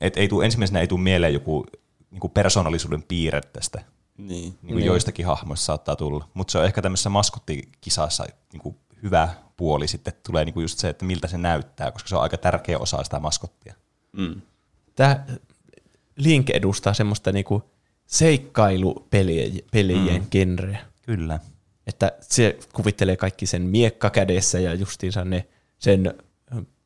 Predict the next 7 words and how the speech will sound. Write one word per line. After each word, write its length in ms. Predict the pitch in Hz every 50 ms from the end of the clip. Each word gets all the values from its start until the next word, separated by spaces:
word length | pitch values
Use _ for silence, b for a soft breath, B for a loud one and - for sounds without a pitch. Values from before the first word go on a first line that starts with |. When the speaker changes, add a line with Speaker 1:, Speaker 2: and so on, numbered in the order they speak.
| _ _ -
Speaker 3:
semmoiset 420 | 101 87 85 85 95 - - -
menninkäisen 760 | 98 110 110 107 101 98 92 - - 92 95 - 95 92 92
korvat 460 | - 101 101 101 101 92 92 95 -
ja 80 | 92 92
kaikki 400 | - - 82 - - _ - 92
fantasiamaailma. 1160 | - - 113 117 113 98 104 104 - 104 98 95 95 92 98 98 92 82 82 85 - 62 67 -
Ja 100 | -